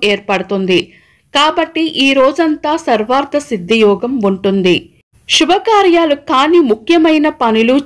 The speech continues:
చిన్న చిన్న పనులు ఏవైనా ఉంటే ఏ ఇతర దుర్ముహూర్తం కలవకుండా చూసుకొని చేసుకోవచ్చు. సాధారణ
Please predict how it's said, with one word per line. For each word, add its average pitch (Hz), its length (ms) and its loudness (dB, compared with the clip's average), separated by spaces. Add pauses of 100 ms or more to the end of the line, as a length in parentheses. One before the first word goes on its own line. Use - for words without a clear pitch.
(100)
చిన్న 277 180 2
చిన్న 311 340 -2
పనులు 233 500 0
ఏవైనా 220 520 0
ఉంటే 196 400 0 (200)
ఏ 247 180 0
ఇతర 285 460 0
దుర్ముహూర్తం 240 760 0
కలవకుండా 226 680 0 (100)
చూసుకొని 220 540 -2 (120)
చేసుకోవచ్చు. 190 840 -2 (380)
సాధారణ 285 880 0